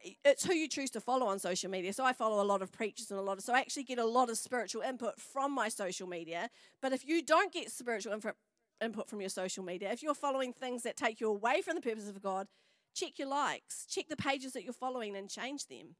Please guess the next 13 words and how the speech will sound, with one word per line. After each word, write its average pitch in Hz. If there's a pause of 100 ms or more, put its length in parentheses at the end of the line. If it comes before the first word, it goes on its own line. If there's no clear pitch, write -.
(840)
You 247
can 269
make 262
it 330
work 240
for 247
you. 156 (1600)
We 254
need 285
to 285
reset 254
our 220
eyes. 165